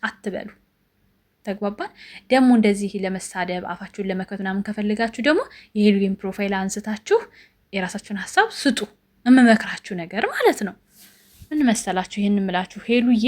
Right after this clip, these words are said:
የእሷን ፎቶ አድርጎም ሆነ እሷን የሚደግፍ ሰው ሌላ ሰው ክፉ ቃል እንዲወጣው እንዲናገር ስለማትፈልግ ነው።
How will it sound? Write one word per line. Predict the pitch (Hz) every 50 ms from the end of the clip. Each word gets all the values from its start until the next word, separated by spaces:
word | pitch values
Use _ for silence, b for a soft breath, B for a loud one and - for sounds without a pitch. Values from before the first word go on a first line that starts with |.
| 302 320
የእሷን | 285 247 233 233 - - 240 220 202 202
ፎቶ | 202 214 202 208 202
አድርጎም | 196 196 196 196 196 202 208 202 202 208
ሆነ | 208 214 220
እሷን | 208 214 - - 220 208
የሚደግፍ | 202 202 202 202 190 208 202 202 233 226 -
ሰው | - 302
ሌላ | 262 208 196 190 190
ሰው | - 202 185
ክፉ | - 214 202 - 202
ቃል | - - - 175 180
እንዲወጣው | 180 185 185 190 190 185 180 - 175 185
እንዲናገር | 190 190 185 185 185 185 190 - 196 -
ስለማትፈልግ | - - 214 208 196 185 180 180 180 - - 180 175 160 151 - 160
ነው። | 165 -